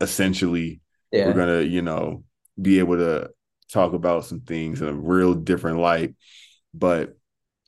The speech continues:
Speaker 1: all that to say that, you know, we're gonna talk about some of these other storylines going on real soon.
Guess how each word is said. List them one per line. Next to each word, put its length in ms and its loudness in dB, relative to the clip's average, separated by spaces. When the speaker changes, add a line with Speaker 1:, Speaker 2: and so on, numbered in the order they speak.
Speaker 1:
all 200 8
that 220 6
to 80 -8
say 320 0
that, 500 -2
you 160 -4
know, 380 -10
we're 160 2
gonna 160 4
talk 260 2
about 480 0
some 220 -4
of 80 -4
these 160 -8
other 480 -4
storylines 920 -4
going 280 -2
on 260 -4
real 240 -2
soon. 560 -2